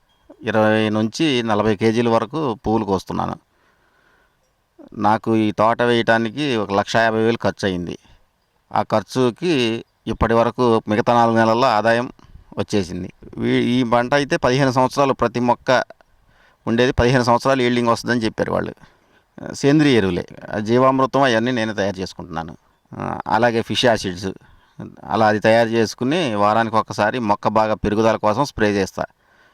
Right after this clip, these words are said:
ఈ రెండు వాడుతున్నాను. బాగా మొక్క గ్రోత్‌గా ఉండి బాగా పూలు పూస్తుంది, ఎక్కువగా వస్తుంది, ఆ, మనకి మిగలటం కూడా మిగులుతుంది.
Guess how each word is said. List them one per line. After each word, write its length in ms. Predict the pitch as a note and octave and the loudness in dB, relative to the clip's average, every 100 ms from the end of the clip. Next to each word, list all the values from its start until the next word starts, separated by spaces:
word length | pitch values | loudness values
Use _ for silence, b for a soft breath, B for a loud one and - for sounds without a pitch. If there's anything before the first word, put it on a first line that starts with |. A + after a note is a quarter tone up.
| b A2 | b -2
ఈ 120 | G#2+ | 0
రెండు 240 | G#2 A2+ | 2 2
వాడుతున్నాను. 720 | A#2+ G2 G2 G2 F#2+ B2 D#3+ | 4 2 0 -2 0 -2 -4
బాగా 380 | G2 G2 A2 B2 | -2 0 2 2
మొక్క 320 | A2 G2+ - A2 G2+ - b b b b _ _ _ _ | 2 -2 0 0 0 -4 b b b b _ _ _ _
గ్రోత్‌గా 500 | D#3 A#2 B2 - B2 | -2 0 2 2 2
ఉండి 500 | A2+ A2 A#2 E3 D#3+ | 2 0 0 0 0
బాగా 340 | F#2+ G2+ A2+ A#2+ | 0 0 2 0
పూలు 260 | - A2+ | -2 -4
పూస్తుంది, 460 | F#2+ F2+ - E2 - _ _ b b b G#2+ | -2 -4 -6 -10 -12 _ _ b b b -4
ఎక్కువగా 420 | G#2 C#3+ C#3+ C#3+ | 0 2 4 4
వస్తుంది, 400 | C3+ - C#3 E3 | 4 0 -2 2
ఆ, 280 | C3 A2 - _ - | 2 0 -6 _ -10
మనకి 300 | A2+ A#2 G#2+ | -4 -2 -2
మిగలటం 420 | A2 A2+ B2 B2 | -2 0 0 0
కూడా 140 | B2 D3+ | -2 0
మిగులుతుంది. 540 | B2+ F#2+ E2+ F2 D#2+ | -2 -4 -8 -12 -14